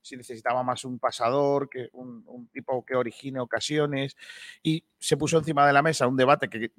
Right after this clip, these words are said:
al que yo no quería llegar y a mí no me gustaba, que era si, si, mm, si tenía que venir alguien a sustituir a Roberto o alguien jugar con Roberto, ¿no? Se habla de, de la posibilidad de que llegue un delantero, hemos perdido también a Loren Zúñiga.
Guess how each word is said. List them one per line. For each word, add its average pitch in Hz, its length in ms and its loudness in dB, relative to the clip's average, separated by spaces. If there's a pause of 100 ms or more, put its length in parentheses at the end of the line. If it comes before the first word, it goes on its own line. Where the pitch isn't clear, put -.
al 131 220 2
que 131 140 2
yo 147 100 2
no 170 100 2
quería 156 240 4
llegar 156 240 8
y 151 60 6
a 117 60 4
mí 139 100 -2
no 165 100 2
me 160 80 2
gustaba, 151 540 -2 (340)
que 127 140 4
era 170 320 6 (280)
si, 147 320 0
si, 135 720 4
mm, 123 260 0 (260)
si 135 140 -4
tenía 139 200 2
que 165 80 4
venir 175 260 6
alguien 147 320 2
a 107 60 -2
sustituir 120 560 -2
a 147 80 8
Roberto 170 680 2 (120)
o 131 220 4
alguien 143 240 0
jugar 131 280 0
con 135 200 -4
Roberto, 107 420 -2
¿no? 123 180 -8
Se - 160 -2
habla 156 220 6
de, 165 240 4
de 156 180 0
la 143 120 2
posibilidad 147 320 0
de 143 120 0
que 143 120 -4
llegue 139 160 0
un 139 140 -2
delantero, 135 580 2
hemos 120 160 -6
perdido 120 220 -2
también 123 260 -2
a 117 240 4
Loren 117 260 0
Zúñiga. 156 400 -2